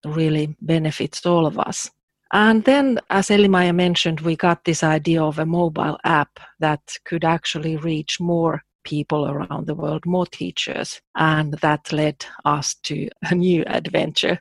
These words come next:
with Lesson App. And already it's been hugely interesting to receive feedback from different countries, how users there see Lesson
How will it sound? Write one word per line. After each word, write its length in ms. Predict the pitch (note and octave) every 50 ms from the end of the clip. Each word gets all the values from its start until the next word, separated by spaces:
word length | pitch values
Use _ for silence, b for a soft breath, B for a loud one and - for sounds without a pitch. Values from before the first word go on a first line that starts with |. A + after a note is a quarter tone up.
| _ -
with 180 | E3+ D#3 -
Lesson 400 | E3 D#3+ E3 D#3 - - D#3+ D#3+
App. 220 | - - - - _ _ _ _ B B B B B B B B B -
And 260 | - F3 F3 F3 F3
already 640 | - F#3+ G3 G3+ F#3 F#3+ G3 G3+ F#3+ G3 F3 - -
it's 160 | E3+ - -
been 440 | - - E3+ E3 E3 E3 E3 E3 - - _ _ _
hugely 800 | - - - G#3+ A3 G#3+ F#3 - - F3+ E3+ E3 D#3+ D#3 D3+ - _ _ _ -
interesting 720 | - F3+ F#3+ F#3 - - E3+ - - - - D#3 D#3 D#3 -
to 120 | - D#3+
receive 600 | D#3+ E3 E3 - - - F#3+ F3 E3 D#3+ D3+ D#3 D#3 - _ _ _
feedback 720 | _ - G#3 G3+ G3 G3 F3+ D#3+ - - - - D3 - _ -
from 200 | - - E3+ F3
different 380 | F#3+ A3 G#3+ - G3 E3+ D#3 -
countries, 560 | - F#3 F3+ F3+ - - E3+ D3 D#3 D3+ - -
how 280 | D#3+ F3+ E3+ E3 E3
users 640 | E3 E3 F#3 G3 G3 F#3 - - D3+ D#3 D#3+ - -
there 300 | E3 F3+ F3+ F3 D#3+ D#3
see 360 | - - - E3+ D#3+ D#3 D3+
Lesson 420 | D#3 E3+ E3 - - D3 C#3+ D3